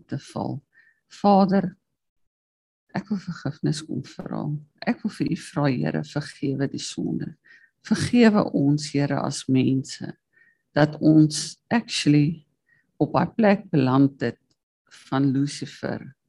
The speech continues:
wat hy sê, dat hy s-, groter is, hy, hy wil in die troon sit, en deur dit wil hy alles beheer. In die plek waar ons aangeval word, Vader, is in ons liggame, in die voedsel wat daar is.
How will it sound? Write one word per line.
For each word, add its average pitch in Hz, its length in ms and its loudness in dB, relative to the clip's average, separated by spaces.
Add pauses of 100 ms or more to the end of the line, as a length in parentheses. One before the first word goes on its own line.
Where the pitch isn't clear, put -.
(420)
wat - 180 -10
hy 135 140 -8
sê, - 460 -8 (760)
dat - 140 -20
hy 127 160 -4
s-, - 380 -10
groter 143 400 -2
is, - 260 -12
hy, 135 160 -8
hy 143 160 -2
wil 135 140 0
in 131 100 0
die 131 180 0
troon 135 360 -4
sit, - 480 -12 (440)
en 139 160 6
deur 139 240 6
dit 135 260 0
wil 123 140 -8
hy 131 80 -10
alles 143 400 -6
beheer. 127 560 -4
In 151 80 2
die 147 160 -4
plek 208 320 4
waar 139 160 0
ons 139 160 -4
aangeval 143 640 -4
word, 131 320 -8
Vader, 139 480 -2 (480)
is 151 180 -2
in 139 80 4
ons 135 220 0
liggame, 131 800 -4 (580)
in 143 100 4
die 139 80 2
voedsel 131 640 -4
wat 120 180 -2
daar - 320 -4
is. - 340 -14